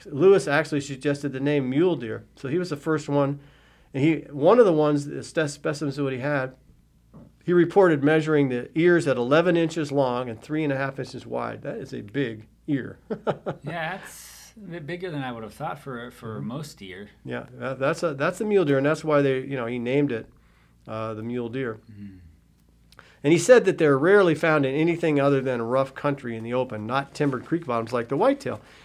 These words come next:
Speaker 1: And they would bound, they bound, like, all four, they bound along. They're different. They're grayer, um, and they have a larger home range. They're more m-, gregarious. You can see 'em in, you often see 'em in more of a herd situation. And they can migrate up and down in elevation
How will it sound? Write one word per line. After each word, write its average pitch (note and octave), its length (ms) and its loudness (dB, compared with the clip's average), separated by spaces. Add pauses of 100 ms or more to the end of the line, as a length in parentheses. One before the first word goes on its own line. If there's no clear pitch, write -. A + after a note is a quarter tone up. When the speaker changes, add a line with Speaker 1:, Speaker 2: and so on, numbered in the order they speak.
Speaker 1:
And C3+ 100 2
they D#3 120 8
would B2 200 0
bound, C3+ 420 6
they A#2+ 160 -4
bound, C3 440 2
like, A2+ 160 -6
all C3 180 0
four, B2+ 360 -4 (320)
they A#2 80 -8
bound C#3+ 400 2
along. B2+ 360 0
They're A2 100 -8
different. A2+ 420 -8 (320)
They're B2 100 -6
grayer, C3+ 560 2 (220)
um, A#2 400 -6 (640)
and C#3 140 4
they D3+ 60 6
have E3 140 4
a D3+ 60 2
larger D3 380 6
home D#3 280 8
range. B2+ 320 2
They're C3+ 140 -2
more C3+ 300 4
m-, B2 260 -8
gregarious. C#3 500 2
You C#3+ 60 -10
can C3+ 100 -4
see D3 180 0
'em C3 120 2
in, C3 160 -8
you B2+ 180 -8
often B2+ 300 -4
see C#3+ 140 -6
'em B2+ 100 -2
in A#2+ 60 -4
more B2 200 -2
of A2+ 80 -4
a G#2+ 40 -8 (120)
herd B2 440 0
situation. A#2 680 -10 (340)
And D#3+ 80 4
they A#3 80 8
can A#3+ 140 4
migrate E3+ 440 4
up D3 140 0
and C#3 120 -2
down C#3 240 2
in B2+ 80 -2
elevation B2+ 680 -2